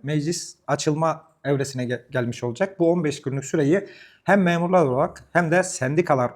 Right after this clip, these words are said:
olarak iyi değerlendirmemiz lazım. Meclisin gündeminde ilk Ekim ayında görüşülmesi beklenen, örneğin infaz yasası falan görüşülmesi bekleniyor. Şu an konuşulan konular arasına baktığın zaman meclisin gündeminde ne olacak diye.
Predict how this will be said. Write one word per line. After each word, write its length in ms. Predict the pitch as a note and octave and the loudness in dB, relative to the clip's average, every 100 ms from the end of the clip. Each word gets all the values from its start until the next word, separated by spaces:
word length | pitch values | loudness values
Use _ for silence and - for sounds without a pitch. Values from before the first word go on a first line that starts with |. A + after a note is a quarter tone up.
| - | 0
olarak 540 | D#3+ C#3+ E3+ - - _ | 4 6 4 0 -14 _
iyi 200 | D#3 F#3 | -2 2
değerlendirmemiz 640 | D#3+ D3+ D#3 D#3+ E3 E3+ | 4 4 2 -2 -2 0
lazım. 400 | E3 E3 E3 F3+ - - _ | 4 4 2 -4 -10 -20 _
Meclisin 600 | E3 G3+ D#3+ C3+ B2 A#2+ | 2 4 2 -2 -4 -2
gündeminde 540 | - F#3+ D#3+ C3 C3 D#3 | 2 2 2 0 -2 0
ilk 360 | F3+ F3+ F3+ - - | 4 4 0 -14 -6
Ekim 220 | C#3+ F#3+ | -2 0
ayında 340 | E3+ C3+ B2+ D3 | 2 0 0 0
görüşülmesi 800 | D3+ D#3 D#3+ D#3+ D#3 E3 F3 - | 0 0 -2 -6 -4 0 0 2
beklenen, 580 | E3 E3 C3 B2+ F#3 - _ - - | 2 2 -4 -2 -4 -6 _ -10 0
örneğin 360 | D3+ C#3 D#3 | 0 2 -2
infaz 320 | D3+ D#3+ D#3 | 2 2 4
yasası 380 | D3 C3 - - | 0 -2 -8 -6
falan 320 | - D#3 D3+ D#3 | -2 0 -2 -2
görüşülmesi 500 | C3+ C3 C3 C3 A#2 | -2 0 -4 -6 -4
bekleniyor. 440 | B2 - A#2+ A2+ A2+ _ | -6 -4 -4 -4 -6 _
Şu 160 | - C3+ | -4 0
an 220 | B2 A2 _ | 0 -4 _
konuşulan 420 | - B2+ - B2+ | -6 -4 -4 -4
konular 360 | B2 B2 B2 B2 - | -4 -4 -4 -4 -4
arasına 340 | B2 A#2+ A#2+ | -4 -4 -4
baktığın 240 | A#2+ - C3 | -6 -4 -6
zaman 180 | A#2 | -4
meclisin 440 | A#2+ B2+ A#2+ B2+ A#2+ | -4 -4 -4 -6 -6
gündeminde 560 | A#2+ A#2+ B2 B2 A#2+ - | -4 -2 -2 -2 -4 -4
ne 100 | C3 | -2
olacak 420 | A#2 G#2+ A#2 - | -2 -4 -10 -4
diye. 200 | E3 A3+ | -2 -2